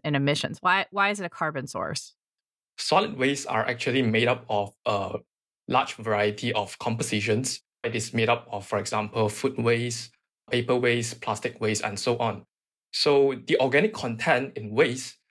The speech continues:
Speaker 2: decomposes and predominantly generates methane gas, making solid waste one of the top methane emitting sectors in the world.
Speaker 1: And methane is an even stronger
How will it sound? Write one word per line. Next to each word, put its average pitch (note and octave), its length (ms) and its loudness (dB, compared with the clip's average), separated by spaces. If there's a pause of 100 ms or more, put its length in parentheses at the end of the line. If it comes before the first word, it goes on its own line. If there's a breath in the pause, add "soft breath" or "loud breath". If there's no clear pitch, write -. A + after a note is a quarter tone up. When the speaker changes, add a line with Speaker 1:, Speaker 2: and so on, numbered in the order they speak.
(180)
Speaker 2:
decomposes B2+ 880 0
and A2+ 240 -2
predominantly D3+ 680 0
generates A2 600 0 (120)
methane A2+ 320 2
gas, G#2+ 380 -2 (300)
making C3 400 0
solid A#2 380 0
waste A2 380 -2
one B2 160 0
of G#2+ 100 -4
the G#2+ 80 -2
top - 380 -4 (240)
methane B2+ 480 2
emitting A2 380 -4
sectors - 640 -4 (140)
in A#2 140 6
the G#2+ 80 4
world. - 280 -2 (400)
Speaker 1:
And G3 160 2
methane G#3+ 360 2
is F3 280 -4 (180)
an F#3 100 0
even F3+ 280 4
stronger E3+ 920 0